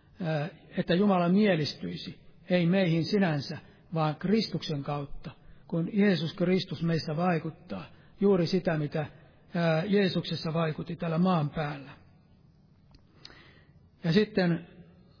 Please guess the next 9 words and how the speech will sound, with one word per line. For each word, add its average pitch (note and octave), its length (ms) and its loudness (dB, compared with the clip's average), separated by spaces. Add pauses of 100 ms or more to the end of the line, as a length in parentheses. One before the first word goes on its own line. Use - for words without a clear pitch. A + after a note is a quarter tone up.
(380)
kolmas F#3+ 680 0 (240)
tapa F#3 420 0 (380)
tehdä E3+ 240 4
ruokauhri E3+ 800 2
oli D#3 180 2
pannussa. F3 800 0 (1500)
Paistaa E3+ 420 0
se D#3 160 -4
pannussa. D#3+ 680 -2